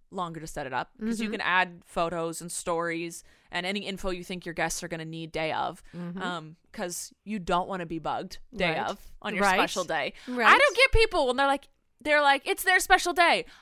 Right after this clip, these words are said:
Speaker 1: I'm gonna bug them and make that about me."
Speaker 2: Yeah.
Speaker 1: <laughs> Like, you don't text the people on the wedding day.
Speaker 2: No.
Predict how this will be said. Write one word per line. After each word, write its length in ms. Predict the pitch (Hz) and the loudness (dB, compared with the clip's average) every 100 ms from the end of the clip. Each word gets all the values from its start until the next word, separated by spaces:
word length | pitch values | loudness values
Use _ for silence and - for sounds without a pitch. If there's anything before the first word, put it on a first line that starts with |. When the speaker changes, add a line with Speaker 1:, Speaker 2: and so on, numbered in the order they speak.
| - | 0
Speaker 1:
I'm 120 | 277 294 | 2 2
gonna 140 | 262 | 2
bug 240 | 214 208 | 4 2
them 80 | 180 | -2
and 60 | 170 | -12
make 160 | 147 - | -12 -12
that 100 | 139 | -10
about 260 | - - | -8 -8
me." 60 | 208 | -6
Speaker 2:
Yeah. 220 | 208 180 139 | -2 -2 -2
Speaker 1:
<laughs> 760 | - - - - - 466 - 320 | -8 -10 -16 -16 -12 -12 -12 -4
Like, 340 | 330 - - _ - - - | -4 -4 -16 _ -20 -20 -2
you 140 | 294 | 6
don't 220 | 571 - - | 6 4 0
text 340 | 302 - - | -4 -4 -8
the 60 | - | -10
people 340 | 240 - 165 | -10 -8 -6
on 140 | 175 170 | -6 -6
the 60 | |
wedding 280 | 160 139 160 | -10 -10 -6
day. 120 | 220 | 2
Speaker 2:
No. 340 | 240 165 147 | 4 4 0